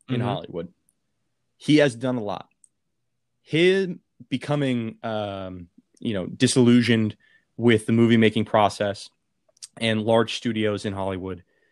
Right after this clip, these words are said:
Speaker 2: Mm-hmm.
Speaker 1: and going to Netflix as a safe haven has driven more directors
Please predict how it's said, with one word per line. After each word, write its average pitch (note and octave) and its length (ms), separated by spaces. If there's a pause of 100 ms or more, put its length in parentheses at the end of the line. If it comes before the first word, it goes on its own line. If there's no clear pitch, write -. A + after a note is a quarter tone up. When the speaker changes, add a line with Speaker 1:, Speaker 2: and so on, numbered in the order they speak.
Speaker 2:
Mm-hmm. - 100
Speaker 1:
and G#2 220
going C3 340
to - 120
Netflix G#2+ 600
as G#2+ 180
a G#2 60
safe G#2+ 260
haven F#2 400 (280)
has A#2 220
driven B2+ 400
more A#2+ 400
directors G#2+ 760